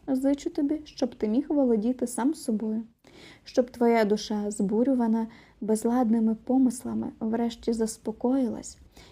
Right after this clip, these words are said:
і, прозрівши, сподобалась сама собі. Тоді, зрозумівши, що таке справжнє благо, а зрозуміти значить оволодіти ним, щоб уже не прагнула наточувати собі життя.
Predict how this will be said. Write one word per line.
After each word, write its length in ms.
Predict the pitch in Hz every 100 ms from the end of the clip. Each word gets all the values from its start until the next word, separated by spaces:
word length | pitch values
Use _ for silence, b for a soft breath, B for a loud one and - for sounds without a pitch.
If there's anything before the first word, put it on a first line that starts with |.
| b
і, 100 | -
прозрівши, 680 | 277 262 247 240 277 - 220
сподобалась 880 | - - 208 233 247 233 214 - -
сама 380 | - 208 214 233
собі. 380 | - - 240 233 _ _ _ _ _ _ _ -
Тоді, 260 | 254 214
зрозумівши, 800 | 233 247 240 233 233 277 - - - B B B
що 200 | - 269
таке 260 | 240 240
справжнє 600 | 233 - 240 233 226 226
благо, 440 | 208 233 262 220 247 - _ - b -
а 60 |
зрозуміти 480 | 262 254 240 226 226
значить 400 | 233 233 233 - -
оволодіти 600 | 208 226 311 320 349 247
ним, 120 | 214 - _ _ B B B B
щоб 360 | - - 285 -
уже 280 | 277 269 277
не 160 | 262
прагнула 640 | 254 277 302 302 262 254 247
наточувати 760 | 240 240 254 254 - 220 214
собі 320 | 202 - 214 220
життя. 340 | 247 247